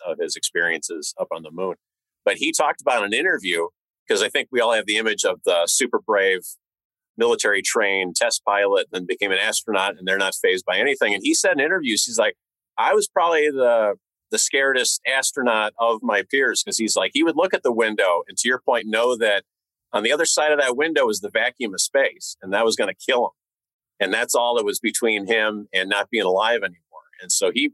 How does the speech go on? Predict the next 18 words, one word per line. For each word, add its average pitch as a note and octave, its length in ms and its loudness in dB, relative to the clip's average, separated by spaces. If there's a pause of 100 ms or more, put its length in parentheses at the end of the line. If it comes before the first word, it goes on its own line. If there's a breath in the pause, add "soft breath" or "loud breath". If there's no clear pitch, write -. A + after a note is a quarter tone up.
thought E3 300 0
about G#2 360 -2
that A#2+ 180 0
stuff F#2 360 -2
a G2+ 40 0
lot. G2 220 0
He B2+ 100 0
shared C3+ 420 0
that, E2+ 140 -2
which F#2 120 -6
I G2 60 0
thought G#2+ 220 0
was F#2+ 160 -4
very G2+ 420 0 (160)
honest B2 460 0
of A#2 180 2
him A#2 320 -2 (160)
and, F2+ 180 -12